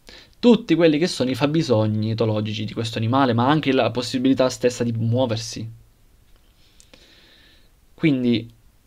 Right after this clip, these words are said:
questo è proprio per intensificare, eh, in-, al massimo la produzione, andando a occupare il meno spazio possibile. Ovviamente non funziona così, non è questo il modo in cui si può,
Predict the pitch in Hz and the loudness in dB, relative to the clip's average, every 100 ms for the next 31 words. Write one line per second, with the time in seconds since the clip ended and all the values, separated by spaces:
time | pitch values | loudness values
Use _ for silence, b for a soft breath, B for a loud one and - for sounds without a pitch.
0 | _ _ _ _ _ - 151 143 135 127 | _ _ _ _ _ -4 -2 0 2 4
1 | 120 135 143 135 139 120 143 156 156 113 | 2 2 0 0 0 0 -2 -2 -4 -4
2 | 110 110 107 110 - - 113 107 104 104 | -4 -6 -8 -10 -14 -8 -6 -6 -8 -10
3 | - - 117 113 107 - 139 151 117 113 | -14 -12 -8 -6 -6 -4 -2 0 -2 -4
4 | - 117 110 98 - 120 113 127 135 - | -6 -6 -6 -6 -10 -8 -4 -2 -2 -4
5 | - 107 107 107 113 - _ _ 117 120 | -8 -8 -8 -10 -14 -20 _ _ -8 -4
6 | 113 117 113 120 110 113 110 110 113 113 | -2 -2 -2 -4 -2 -2 0 -2 -4 -6
7 | 113 110 113 - 110 - - - _ b | -6 -8 -8 -10 -10 -10 -12 -14 _ b
8 | b b b b b b b b b b | b b b b b b b b b b
9 | b b b - 117 110 107 107 107 107 | b b b -6 -2 0 -2 -2 -4 -4
10 | 107 - 131 113 104 - 107 - - 107 | -4 -2 0 0 -4 -6 -8 -14 -12 -8
11 | 107 107 107 110 117 113 110 104 - b | -4 -4 -4 -2 -2 -4 -6 -6 -8 b
12 | b b 117 113 110 110 107 110 107 104 | b b -4 0 0 0 -4 -4 -4 -4
13 | - 107 107 107 107 | -8 -8 -6 -4 -6